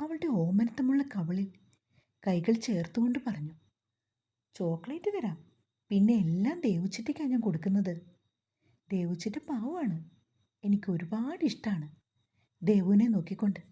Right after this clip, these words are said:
കുട്ടി പറഞ്ഞു. പെട്ടെന്ന് എന്തോ ഓർത്തതുപോലെ അവിടെ ഇരുന്ന ഓരോരോ കവറെടുത്ത് കുഞ്ഞാറ്റ തിരയാൻ തുടങ്ങി. "എന്താടാ, വാവ എന്താ നോക്കുന്നേ?" ദേവു എഴുന്നേറ്റ് അവളുടെ അടുത്തേക്ക് വന്നു.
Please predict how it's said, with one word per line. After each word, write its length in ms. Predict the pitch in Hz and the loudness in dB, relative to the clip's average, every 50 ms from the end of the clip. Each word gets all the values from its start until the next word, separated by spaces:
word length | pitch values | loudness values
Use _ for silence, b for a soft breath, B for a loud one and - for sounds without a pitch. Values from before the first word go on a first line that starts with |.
| _ _ _ | _ _ _
കുട്ടി 280 | - 185 170 175 - 202 | -4 -4 -4 -2 -2 -2
പറഞ്ഞു. 360 | 208 220 196 170 156 170 190 - - _ _ _ _ _ _ _ _ _ _ _ _ _ _ - | -2 0 -2 -2 -4 -6 -6 -10 -16 _ _ _ _ _ _ _ _ _ _ _ _ _ _ -8
പെട്ടെന്ന് 420 | 269 262 262 - 339 349 330 226 170 - - _ _ - - | -8 -6 -4 -4 -4 -4 -4 -6 -6 -8 -14 _ _ -2 0
എന്തോ 280 | 196 175 175 165 202 226 262 | 0 2 2 0 0 0 0
ഓർത്തതുപോലെ 720 | 277 233 190 170 - - 220 208 226 226 233 226 196 165 165 - _ b b b b b b b b b | 0 0 0 -2 -2 -2 -2 -2 0 0 -2 -2 -2 -6 -10 -14 _ b b b b b b b b b
അവിടെ 280 | 190 202 170 190 196 | 2 4 4 4 4
ഇരുന്ന 280 | 233 240 185 175 180 196 202 202 - _ _ _ - 285 | 4 2 2 0 0 -2 -2 -4 -6 _ _ _ -14 -10
ഓരോരോ 440 | 294 302 320 330 339 339 339 349 339 | -6 -4 -4 -2 -2 -2 -2 -4 -4
കവറെടുത്ത് 680 | 349 - 254 190 170 175 202 240 240 233 - - 185 - - _ _ _ _ _ _ _ - | -4 -4 -2 -2 0 0 0 -2 -2 -2 -6 -10 -14 -14 -16 _ _ _ _ _ _ _ -2
കുഞ്ഞാറ്റ 380 | 226 208 190 185 196 196 - 226 | 2 4 4 4 4 2 2 0
തിരയാൻ 380 | 220 226 226 - 165 170 190 214 | -2 0 0 2 2 2 2 2
തുടങ്ങി. 340 | 226 247 196 165 151 165 165 _ _ _ _ _ _ _ _ _ _ _ _ _ _ _ _ _ _ - | 0 0 -2 -2 -4 -6 -10 _ _ _ _ _ _ _ _ _ _ _ _ _ _ _ _ _ _ -6
"എന്താടാ, 480 | 220 220 220 233 277 349 330 233 202 208 285 - - _ _ _ _ _ - 208 | -2 0 0 0 0 -2 -2 0 0 -2 -2 -4 -14 _ _ _ _ _ -8 -2
വാവ 200 | 208 196 196 202 | 0 0 2 2
എന്താ 300 | 262 277 240 208 202 277 311 | 2 2 2 0 0 0 0
നോക്കുന്നേ?" 440 | 320 311 285 294 302 277 294 302 294 - - _ _ _ _ _ _ _ _ _ _ _ _ _ _ - - | 0 0 0 -2 -2 -4 -4 -6 -6 -8 -14 _ _ _ _ _ _ _ _ _ _ _ _ _ _ -6 2
ദേവു 300 | 165 214 196 180 190 214 | 4 4 4 6 6 4
എഴുന്നേറ്റ് 400 | 220 202 190 190 196 190 - - - - | 4 4 4 2 2 -2 -4 -10 -20 -16
അവളുടെ 280 | _ - 285 330 359 359 | _ -6 -6 -4 -2 -2
അടുത്തേക്ക് 360 | 302 196 - - 196 196 - 277 | -2 -2 0 0 -2 -2 0 0
വന്നു. 240 | 240 190 156 170 | -2 0 -2 -4